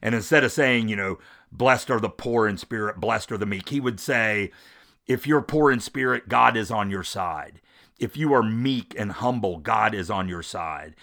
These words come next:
If you are merciful, God is on your side," right? And I think that language is really helpful for us to see how these folks would have heard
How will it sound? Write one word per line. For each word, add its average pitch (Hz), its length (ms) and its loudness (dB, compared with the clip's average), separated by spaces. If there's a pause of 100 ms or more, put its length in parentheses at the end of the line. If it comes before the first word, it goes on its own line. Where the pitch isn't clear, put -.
(280)
If 110 180 -6
you 160 200 2
are 131 120 8
merciful, 127 720 2
God 110 400 0
is 104 180 -2
on 104 360 -2
your 101 260 -4
side," 104 320 -4
right? 120 160 0 (220)
And 127 80 2
I 147 80 6
think 202 160 2
that 170 200 6
language 123 760 0 (280)
is 117 200 -2
really 127 240 2
helpful 123 400 -2
for 123 200 -2
us 117 180 -2
to 117 120 -8
see 123 360 -4
how 139 600 2 (300)
these 117 240 -2
folks 120 360 -2
would 113 200 -2
have 101 260 -4
heard 113 800 2